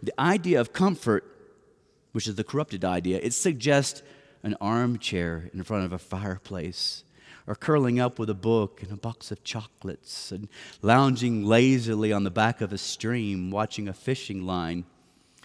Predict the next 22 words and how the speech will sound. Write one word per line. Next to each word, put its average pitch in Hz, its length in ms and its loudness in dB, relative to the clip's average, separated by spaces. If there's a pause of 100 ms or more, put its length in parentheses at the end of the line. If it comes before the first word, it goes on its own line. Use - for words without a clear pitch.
(280)
Those 160 300 4
may 180 160 2
be 147 160 4
aspects 143 540 2
of 120 240 -4
comfort 156 440 0
that 131 120 -6
come 135 160 -2
to 117 80 0
mind, 131 240 -2 (120)
but - 200 -8
that's 160 280 0
not 135 300 -2
the 123 80 -8
picture - 560 -6 (340)
that - 300 -12
this 135 300 -2
beatitude 107 720 -4
is - 180 -12
trying 101 520 -4
to 101 80 -10
paint. 110 560 -6